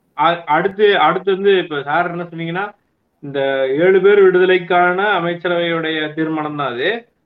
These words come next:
அந்த தீர்மானத்துல அது நடக்காத உடனே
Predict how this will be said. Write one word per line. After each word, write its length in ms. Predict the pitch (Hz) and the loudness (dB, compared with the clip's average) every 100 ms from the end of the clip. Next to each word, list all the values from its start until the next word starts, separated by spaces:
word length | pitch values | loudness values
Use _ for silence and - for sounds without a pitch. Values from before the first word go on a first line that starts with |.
| _ | _
அந்த 240 | 123 151 175 | -6 -2 0
தீர்மானத்துல 760 | 170 202 208 190 185 175 190 233 247 214 185 175 165 160 | 4 4 2 -2 -2 -2 0 2 4 4 2 2 2 0
அது 300 | - 165 170 | 0 0 0
நடக்காத 600 | 160 165 214 226 208 202 | 0 0 0 0 0 0
உடனே 340 | 185 175 208 | -2 -2 -2